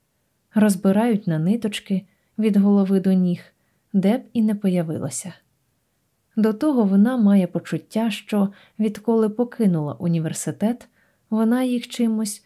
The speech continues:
переросла. Чим, не знає. Але якась нитка між ними і нею урвалася, що й без того не була ніколи надто сильною. Що зробити, щоб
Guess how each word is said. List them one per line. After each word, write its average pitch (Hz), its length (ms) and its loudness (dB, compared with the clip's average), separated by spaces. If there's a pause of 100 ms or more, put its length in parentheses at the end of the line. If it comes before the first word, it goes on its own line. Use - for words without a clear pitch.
(220)
переросла. 214 840 -2 (880)
Чим, 277 500 -4
не 262 140 0
знає. 165 520 -2 (840)
Але 214 300 0
якась 208 420 0
нитка 269 340 -4
між 170 280 -2
ними 160 380 -2
і 196 120 2
нею 202 380 0 (360)
урвалася, 165 760 -2 (680)
що - 240 -4
й 196 60 2
без 180 280 -4
того 240 360 -2 (320)
не 277 160 -2
була 226 340 0
ніколи 208 460 0
надто 185 380 -2
сильною. 143 640 -8 (1000)
Що - 300 -2
зробити, 208 600 0
щоб - 340 -8